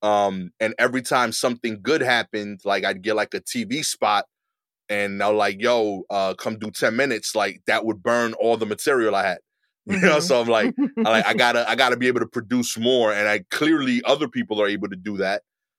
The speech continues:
Speaker 1: um, when this is what they do.
Speaker 2: Okay. Well, I mean,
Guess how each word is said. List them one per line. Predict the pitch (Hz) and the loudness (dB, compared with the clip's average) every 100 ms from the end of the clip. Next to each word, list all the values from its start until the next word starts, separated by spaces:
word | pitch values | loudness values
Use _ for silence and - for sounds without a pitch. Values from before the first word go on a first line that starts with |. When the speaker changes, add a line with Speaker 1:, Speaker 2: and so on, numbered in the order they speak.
| _ _ 95 | _ _ -2
Speaker 1:
um, | 98 95 95 | 0 0 -2
when | 101 | -4
this | 110 113 113 | -4 -4 -6
is | 98 | 0
what | 104 - | 0 0
they | 98 | -8
do. | 95 107 - _ _ _ _ _ _ _ _ _ _ _ _ - 190 | -4 -6 -6 _ _ _ _ _ _ _ _ _ _ _ _ -6 -2
Speaker 2:
Okay. | 240 247 175 160 190 _ _ _ _ _ - | -2 2 2 2 -2 _ _ _ _ _ 0
Well, | 269 320 302 - | 2 2 0 -2
I | 233 254 | -4 -2
mean, | 254 254 247 247 | -4 -4 -6 -12